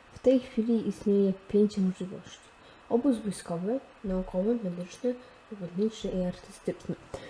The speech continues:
Już od najmłodszych lat naszym dzieciom zaszczepiane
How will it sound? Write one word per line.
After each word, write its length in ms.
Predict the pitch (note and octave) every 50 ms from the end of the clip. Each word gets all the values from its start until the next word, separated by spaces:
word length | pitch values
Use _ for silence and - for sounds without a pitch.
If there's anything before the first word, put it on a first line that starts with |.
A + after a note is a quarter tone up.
| - - - -
Już 140 | C#4+ C#4 -
od 180 | - A#3+ G#3+
najmłodszych 760 | G#3+ G#3 G3+ G3 F#3+ F#3+ G#3 A3+ - - - G3+ F3+ - - G3
lat 320 | F#3+ G#3 A#3 - - - - - - - -
naszym 480 | G3+ G3+ G#3+ A#3+ A#3 - - G3+ F#3+ F#3
dzieciom 360 | G3 G3 G3 - G#3+ G3 G3 - - - - - - - - - -
zaszczepiane 2250 | G3+ G3+ G3+ G3 F#3+ F#3 F3+ F3+ F3+ F3 F3 F3+ F3+ - - - - - - - - - - - - F3+ F3+ F3+ F3+ F3+ F3 F3+ - - - - - F#3 F#3+ G#3 A3 A3+ A3 G#3 G3+